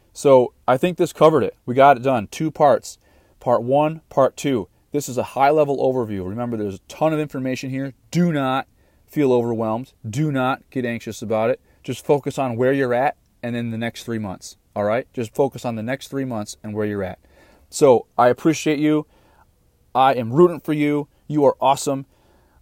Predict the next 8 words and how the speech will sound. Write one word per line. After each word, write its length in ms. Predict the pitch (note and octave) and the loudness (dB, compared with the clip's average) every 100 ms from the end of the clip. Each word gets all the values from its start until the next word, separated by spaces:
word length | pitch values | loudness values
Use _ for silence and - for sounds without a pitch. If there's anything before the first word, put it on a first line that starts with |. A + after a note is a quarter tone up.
| _ _ _ _ _ _ _ _ _ _ | _ _ _ _ _ _ _ _ _ _
You 200 | C3 C#3+ | -2 4
are 120 | C3 | 4
gonna 200 | B2+ C3 B2 | 4 -2 -2
be 100 | A#2+ | -4
the 100 | A2 | 0
best 260 | A#2+ - | -2 -2
new 100 | B2+ | -10
parent 360 | - B2 B2 | -6 -6 -6